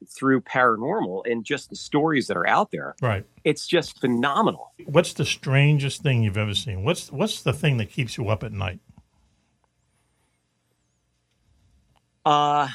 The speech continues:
Speaker 1: the Beast of Bray Road. <laughs>
Speaker 2: Really? Yeah, that experience?
Speaker 1: I
Speaker 2: Yep.
Speaker 1: mean, I'm still, that one, and what we're gonna talk about, too, next is the Be-, the, uh, Bigfoot in the New Jersey Pine Barrens.
Speaker 2: Oh, I'm sorry.
Speaker 1: Which
Speaker 2: Right, yeah.
Speaker 1: actually,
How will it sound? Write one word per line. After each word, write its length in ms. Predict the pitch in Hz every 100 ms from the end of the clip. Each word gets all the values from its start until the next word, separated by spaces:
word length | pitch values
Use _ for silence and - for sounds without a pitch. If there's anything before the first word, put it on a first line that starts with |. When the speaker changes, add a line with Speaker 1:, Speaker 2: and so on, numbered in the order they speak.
| - - -
Speaker 1:
the 100 | 131
Beast 240 | 175 175 -
of 80 |
Bray 180 | 147 139
Road. 280 | 123 127 -
<laughs> 680 | _ _ - - 214 - 175
Speaker 2:
Really? 340 | 117 147 131 101
Yeah, 160 | 113 139
that 180 | 120
experience? 600 | 127 - 131 139 151 143 -
Speaker 1:
I 60 | 139
Speaker 2:
Yep. 60 |
Speaker 1:
mean, 200 | 147 143 - _ _ _ -
I'm 160 | 135
still, 500 | 135 - 170 170 160 - _ _ -
that 340 | 147 165 185
one, 300 | 214 220 214 -
and 280 | 156 143 143
what 160 | 135 147
we're 100 | 147
gonna 180 | 147 131
talk 300 | 151 156 139
about, 220 | 120 107
too, 260 | - 151
next 360 | 120 107 - -
is 160 | 110 -
the 80 |
Be-, 280 | 101 139 135 -
the, 300 | 113 113 101
uh, 100 | 98
Bigfoot 400 | - 143 - 139 -
in 140 | 117
the 60 | 117
New 120 | 113
Jersey 340 | 98 127 117 110
Pine 300 | - 117 110
Barrens. 260 | 80 - 143
Speaker 2:
Oh, 60 | 120
I'm 100 | 117
sorry. 300 | 117 101 -
Speaker 1:
Which 140 | 135
Speaker 2:
Right, 60 | -
yeah. 60 | 143
Speaker 1:
actually, 360 | 123 143 131